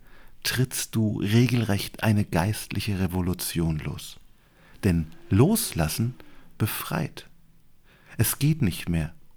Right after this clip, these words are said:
um dich und dein kleines Glück. Und dann kannst du,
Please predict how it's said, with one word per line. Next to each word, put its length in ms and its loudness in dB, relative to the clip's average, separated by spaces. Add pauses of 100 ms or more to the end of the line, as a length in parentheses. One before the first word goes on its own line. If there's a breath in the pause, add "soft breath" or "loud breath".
um 180 0
dich 480 2 (220)
und 400 -4
dein 340 0
kleines 600 -2
Glück. 360 -6 (360 loud breath)
Und 100 6
dann 160 6
kannst 380 2
du, 200 2